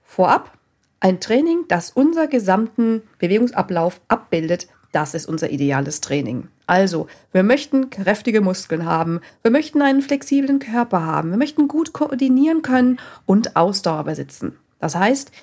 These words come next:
all diese verschiedenen Konzepte, Ausdauertraining, Ausdauersport, Kraftsport, Koordinationstraining und Flexibilität, all das zusammen macht einen idealen Sport aus.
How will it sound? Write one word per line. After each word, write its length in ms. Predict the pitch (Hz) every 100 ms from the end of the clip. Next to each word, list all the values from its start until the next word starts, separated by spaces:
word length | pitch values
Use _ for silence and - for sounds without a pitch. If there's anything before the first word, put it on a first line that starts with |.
| - - _
all 220 | 220 269
diese 220 | 302 294 285
verschiedenen 560 | 254 - 254 247 233
Konzepte, 680 | 233 214 - 180 - 175 -
Ausdauertraining, 960 | 180 208 - 156 156 - 156 156 156
Ausdauersport, 840 | 185 196 196 170 170 - 165 160 - -
Kraftsport, 920 | - 185 185 - - 175 165 170 - _ _ _ _
Koordinationstraining 1160 | - 240 262 262 254 208 202 196 - 175 180 175 -
und 280 | 294 302 - _
Flexibilität, 1080 | - 208 233 - 208 202 202 170 156 139 -
all 320 | - 190 202
das 400 | 202 165 165 -
zusammen 600 | - 175 175 202 175 151 180
macht 400 | 180 180 - -
einen 280 | 180 170 -
idealen 680 | 233 240 220 180 170 170 175
Sport 680 | _ - - - 165 165 - -
aus. 460 | - - - -